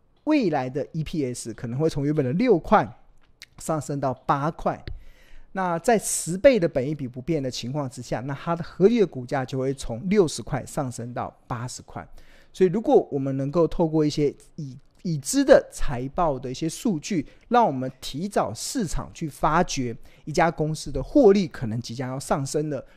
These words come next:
或者是它可能会出现衰退的结果，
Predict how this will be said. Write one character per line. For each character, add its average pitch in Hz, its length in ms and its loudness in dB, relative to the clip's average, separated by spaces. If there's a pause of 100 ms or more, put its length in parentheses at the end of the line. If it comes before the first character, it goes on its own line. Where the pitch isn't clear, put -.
或 175 180 4
者 117 200 -6
是 127 360 -8
它 - 160 -8
可 139 140 -8
能 117 80 -6
会 143 120 -2
出 143 200 -6
现 139 220 -2
衰 175 240 -2
退 175 160 -6
的 139 100 -4
结 127 260 -2
果， 175 240 -2